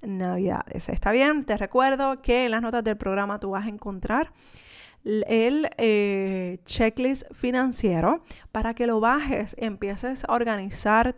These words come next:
tus finanzas con tu familia o en la intimidad de tu hogar. Aquí lo importante es que comiences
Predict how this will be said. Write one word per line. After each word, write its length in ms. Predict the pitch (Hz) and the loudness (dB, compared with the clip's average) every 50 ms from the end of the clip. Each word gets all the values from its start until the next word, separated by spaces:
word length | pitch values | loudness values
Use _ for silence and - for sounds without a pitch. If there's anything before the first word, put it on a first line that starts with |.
| _ - - | _ -12 -6
tus 300 | - 240 277 339 339 - | -2 0 2 0 0 -2
finanzas 760 | - - 240 226 214 190 185 190 190 - 208 202 208 202 - - | -2 0 0 2 2 0 0 -2 -4 -4 -4 -4 -4 -6 -8 -10
con 220 | - 196 185 185 170 | -8 -10 -10 -8 -6
tu 160 | - 226 285 | -4 -4 -4
familia 680 | - - 330 302 247 208 185 185 185 185 202 202 - - | -2 0 0 2 2 0 0 0 0 0 0 -2 -2 -2
o 320 | - - - - 285 349 - - - - - - - 226 - | -2 -2 0 0 -2 -4 -6 -10 -18 -20 -20 -20 -20 -16 -10
en 180 | - 208 208 202 | -6 -6 -4 -2
la 80 | 202 | -2
intimidad 460 | 202 202 196 - 185 180 180 175 180 185 | -4 -4 -4 -4 -4 -2 -2 -2 -2 -2
de 160 | 196 226 240 | -2 -2 -2
tu 100 | 254 240 | 0 -2
hogar. 320 | 208 196 - 180 185 190 | -2 0 0 0 0 0
Aquí 200 | 180 - - 214 | 0 -2 -2 -2
lo 80 | 208 226 | -2 -2
importante 640 | 247 247 - 214 202 196 - 208 208 214 220 - 214 | -2 -2 -2 -2 -4 -2 -2 -4 -4 -4 -2 -4 -2
es 40 | |
que 140 | - - - | -2 -2 -2
comiences 1000 | - 202 196 202 208 220 220 220 226 220 220 226 - - - - - - - - | -2 -2 -4 -4 -2 -2 0 0 0 0 -2 -4 -4 -2 -2 -2 -2 -4 -8 -10